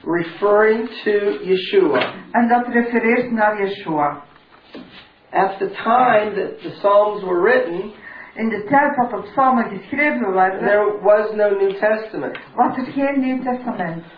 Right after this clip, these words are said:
Speaker 1: In the volume of the book,
Speaker 2: En de totaliteit van het boek,
Speaker 1: that's written about Yeshua,
Speaker 2: die, dat over Yeshua geschreven is,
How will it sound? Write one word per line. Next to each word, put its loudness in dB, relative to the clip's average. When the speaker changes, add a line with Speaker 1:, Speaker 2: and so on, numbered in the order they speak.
Speaker 1:
In -2
the 2
volume 2
of -2
the 0
book, 2
Speaker 2:
En -6
de -4
totaliteit 0
van -6
het -12
boek, 0
Speaker 1:
that's 0
written 2
about 6
Yeshua, 0
Speaker 2:
die, -4
dat 2
over -2
Yeshua 0
geschreven -2
is, -2